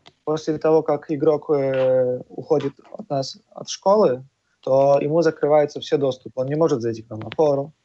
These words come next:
он не может уже включить этой программы. Как бы тут блокировка, он не мог ей пользоваться.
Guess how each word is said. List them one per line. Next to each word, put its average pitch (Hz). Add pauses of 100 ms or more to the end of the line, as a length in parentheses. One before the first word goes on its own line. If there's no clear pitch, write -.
(240)
он 139
не 147
может 151
уже 127
включить 120
этой 113
программы. 147 (600)
Как 143
бы 147 (520)
тут 170
блокировка, 139
он 123
не 147
мог 151
ей 113
пользоваться. 104